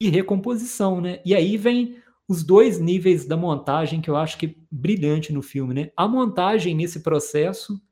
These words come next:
do mineral, assim como a montagem no cinema, né? Então, há um duplo no Wolfram que pra mim é muito bonito, sabe? Ao mesmo tempo em que eles estão mostrando um processo natural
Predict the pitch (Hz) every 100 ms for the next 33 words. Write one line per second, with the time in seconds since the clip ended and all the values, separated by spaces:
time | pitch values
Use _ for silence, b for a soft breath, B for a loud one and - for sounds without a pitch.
0 | _ - 123 143 135 131 120 123 127 -
1 | _ - 139 156 147 131 127 175 202 -
2 | b b b b _ - 175 - 196 196
3 | 185 180 185 160 147 139 147 147 156 160
4 | 156 120 131 123 127 147 175 190 185 -
5 | B B 175 233 185 123 208 - 147 123
6 | 123 - _ _ _ _ _ _ _ _
7 | _ - 135 131 160 143 - 160 170 175
8 | 165 185 151 196 185 147 131 127 - 127
9 | 113 - 151 156 208 208 165 175 175 170
10 | 160 175 170 160 - 147 156 160 160 151
11 | 135 - 139 143 135 135 135 127 170 180
12 | -